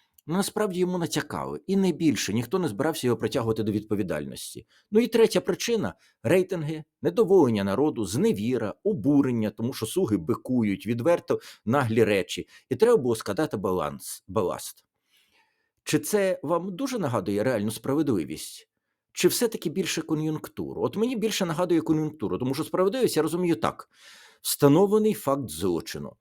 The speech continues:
Злочин є, участь Дубінського в цьому злочині однозначна. Все, пішли під відповідальність. І ніяких покривань, ніяких там порятунків, ніяких фальшивих справочок. Я навіть і зараз вважаю, що ця справа,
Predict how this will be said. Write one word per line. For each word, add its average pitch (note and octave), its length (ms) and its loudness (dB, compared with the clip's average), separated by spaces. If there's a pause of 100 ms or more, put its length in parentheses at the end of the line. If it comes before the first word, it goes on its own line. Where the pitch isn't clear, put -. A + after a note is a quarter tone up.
(300)
Злочин D#3+ 480 4
є, A2+ 200 -2
участь - 440 -4
Дубінського A2+ 500 2
в - 20 -8
цьому A2+ 240 2
злочині G2+ 460 0
однозначна. C3+ 960 0 (380)
Все, - 380 -4 (240)
пішли F3 340 0
під C3+ 200 -2
відповідальність. F2+ 920 -6 (400)
І F#3+ 100 4
ніяких A2 540 0
покривань, F#3 640 -4 (300)
ніяких C3 640 -2
там G2 220 -4
порятунків, C3+ 720 -4
ніяких C#3 420 -4
фальшивих A2 400 -6
справочок. - 640 -16 (340)
Я G3+ 160 -2
навіть G3 260 -2
і F#3 60 -2
зараз A2 320 -4
вважаю, G#2+ 300 -2
що - 120 -10
ця - 140 -8
справа, C3+ 480 -6